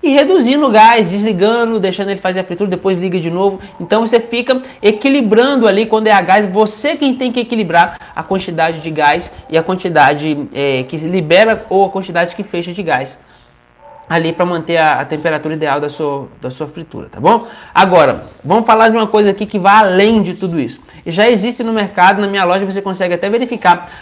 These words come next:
a respeito de um fritador flex. O que que é um fritador flex? É um fritador que ele tem a função a gás e a função elétrico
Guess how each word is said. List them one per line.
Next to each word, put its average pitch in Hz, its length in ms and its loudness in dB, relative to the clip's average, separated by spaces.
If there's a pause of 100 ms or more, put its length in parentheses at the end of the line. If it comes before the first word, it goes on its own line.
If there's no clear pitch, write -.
a - 80 0
respeito 165 580 0 (1120)
de 151 140 -2
um 202 60 2
fritador 214 520 2
flex. - 720 -4
O - 40 -20
que 175 100 -4
que 208 80 -8
é 240 40 -2
um 233 40 -2
fritador 233 380 -2
flex? 151 380 -6 (220)
É 185 100 0
um 269 120 2
fritador 262 720 2
que 240 100 -2
ele 220 220 6
tem 196 400 -2
a 170 140 0
função 190 680 -2
a 180 140 4
gás 185 480 4
e 214 80 2
a 214 60 4
função 214 520 -2
elétrico 214 720 2